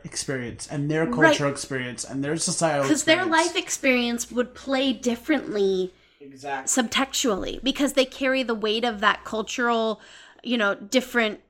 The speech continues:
Speaker 2: like, that, the way that we're brought up, um, you know, has an impact on the weight we carry around as people.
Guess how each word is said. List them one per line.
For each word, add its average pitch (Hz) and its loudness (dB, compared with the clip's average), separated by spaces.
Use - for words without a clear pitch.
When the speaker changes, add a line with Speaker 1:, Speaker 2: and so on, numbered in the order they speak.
Speaker 2:
like, 233 0
that, 214 0
the 226 0
way 285 4
that 269 0
we're 254 0
brought 240 4
up, 208 -2
um, 180 0
you 240 0
know, 226 2
has 240 4
an 254 -2
impact 233 0
on 208 0
the 214 0
weight 220 2
we 233 -4
carry 208 0
around 185 2
as 175 -4
people. - -10